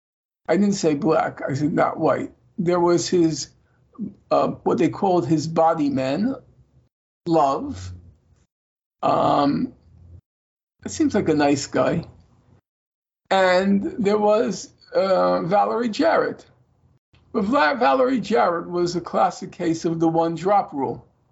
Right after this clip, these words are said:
Uh, when she was born, she tells the story in her book, when she was born, the nurse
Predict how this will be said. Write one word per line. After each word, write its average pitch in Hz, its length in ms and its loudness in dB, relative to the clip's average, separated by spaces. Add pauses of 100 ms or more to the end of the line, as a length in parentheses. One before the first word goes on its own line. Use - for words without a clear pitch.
(600)
Uh, - 440 2 (180)
when 185 580 0 (480)
she - 220 0
was 190 280 2
born, 226 340 2
she - 140 -4
tells 240 300 0
the 226 60 -8
story 202 380 0
in 190 60 0
her 226 100 0
book, 254 240 -2
when 170 120 -2
she 214 140 -4
was 190 180 0
born, 175 420 2 (460)
the 220 120 0
nurse 214 560 2